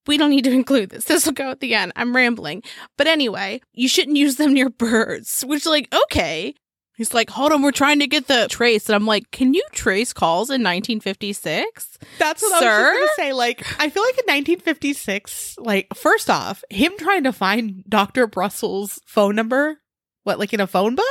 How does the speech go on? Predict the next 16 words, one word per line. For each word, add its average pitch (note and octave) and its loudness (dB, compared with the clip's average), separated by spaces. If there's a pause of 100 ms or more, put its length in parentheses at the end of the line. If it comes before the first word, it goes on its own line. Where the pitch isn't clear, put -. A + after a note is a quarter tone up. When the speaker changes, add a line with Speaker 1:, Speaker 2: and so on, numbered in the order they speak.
(140)
Speaker 1:
He D#4 2
just D4 0
calls D4 4
the D4 4
switchboard, F#3+ 2
I D#3 2
guess, D#3 0
right? A3+ 2
Speaker 2:
It's C4 -4
a F#4 0
switchboard. - -8 (560)
<laughs> - -8
Hold B3+ -2
on. G#3 -6 (1040)
Speaker 1:
<laughs> - 2
Switchboard. F#3 0